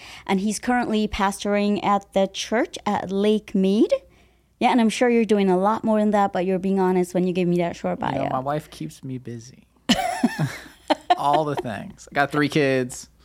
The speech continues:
Speaker 2: you know.
Speaker 1: Yeah, two
Speaker 2: Uh,
Speaker 1: boys
Speaker 2: very
Speaker 1: and a
Speaker 2: busy.
Speaker 1: girl.
Speaker 2: Two boys and a girl.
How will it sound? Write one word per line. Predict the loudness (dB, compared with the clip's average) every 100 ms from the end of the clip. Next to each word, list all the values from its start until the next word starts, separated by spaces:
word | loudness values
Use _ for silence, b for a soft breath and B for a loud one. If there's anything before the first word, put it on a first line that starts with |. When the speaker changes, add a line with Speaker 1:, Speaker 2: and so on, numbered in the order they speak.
| B B B
Speaker 2:
you | -2
know. | 2 2 0 -4 -12 _ _ -2
Speaker 1:
Yeah, | 0 0 -2 _ -4
two | -2
Speaker 2:
Uh, |
Speaker 1:
boys | 2 2 2
Speaker 2:
very | 2
Speaker 1:
and | 2
a |
Speaker 2:
busy. | 4
Speaker 1:
girl. | 4 2 0
Speaker 2:
Two | -4
boys | -6 -6 -6
and | -8
a |
girl. | -6 -8